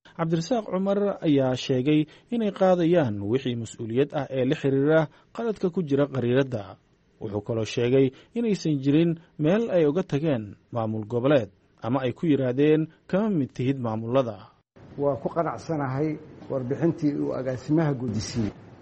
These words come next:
Speaker 2: Eh, wixii mas-uuliyada oo ay wasaaradda leedahayna annaga ayaa qaadanayna oo ahayd in maabkaas marka horeba, eh, inkastoo la yidhi ha laga saaro oo ay ahayd inuusan meeshaas uusan imaan. Haddana markuu meesha yimid waxay ahayd inaan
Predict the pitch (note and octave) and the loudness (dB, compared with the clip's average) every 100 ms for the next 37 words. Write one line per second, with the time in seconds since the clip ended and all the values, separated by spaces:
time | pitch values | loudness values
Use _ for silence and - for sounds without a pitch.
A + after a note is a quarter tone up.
0 | - A#2 A#2 - D3+ F3 - E3 D#3 C#3+ | -18 -10 -10 -8 -4 -2 -2 0 2 2
1 | - - C#3 C#3 E3 D#3 C3+ C3 A#2+ C3+ | -2 -4 0 2 2 2 -2 -10 -8 -8
2 | C3 B2 C#3 D3 D#3 C#3 C3+ C#3+ C3 B2 | -6 -4 -2 -2 0 0 0 0 0 -2
3 | C3+ C3+ B2 C3 C#3 D#3 C3+ B2 C#3+ C3 | -2 -4 -6 -8 -2 0 0 0 0 -2
4 | C3+ C3 C#3+ C3 C3 C3+ C3+ A#2+ A#2+ C3+ | -2 0 0 -2 -4 -4 -4 -2 -2 0
5 | D#3+ - - - - - D#3 D3 D#3 D3+ | 0 -2 -14 -20 -20 -4 2 4 4 2
6 | D3 A#2+ D#3+ D3+ D3 A#2+ C3 C#3 C3 B2+ | -4 -6 -4 -4 -4 -4 -2 0 0 -4
7 | - - - - - - C3 C3 B2 B2 | -8 -20 -20 -20 -20 -14 -8 -6 -4 -6
8 | B2 B2 - - F3 F3+ D#3+ - E3+ D3+ | -6 -8 -12 -10 -2 0 0 0 4 4
9 | C#3+ C#3+ C3+ A#2+ B2+ C#3 D#3 - C#3 C3+ | 4 2 0 -4 -4 -2 -4 -2 -2 -2
10 | - D3 D#3 - C#3+ C#3 C#3+ E3 D#3+ C#3+ | -6 -8 -6 -6 -6 -2 0 0 0 0
11 | - C#3+ C3 D3 D#3+ D#3+ A#2 - D#3+ - | -2 -6 -2 0 0 -2 -4 -4 -2 -2
12 | D3+ D3 C3+ A#2+ - - - - - - | -2 0 -2 -4 -10 -16 -18 -20 -20 -20
13 | - C3 D#3 E3 F3+ F#3 - E3 D3+ E3+ | -12 -2 0 2 2 0 0 2 4 4
14 | F3 - D3+ D3 C#3 D3+ D3 C#3+ C3 C#3 | 2 -2 0 0 0 -4 -2 -2 -2 -2
15 | D3+ C#3+ C3+ | -2 -4 -4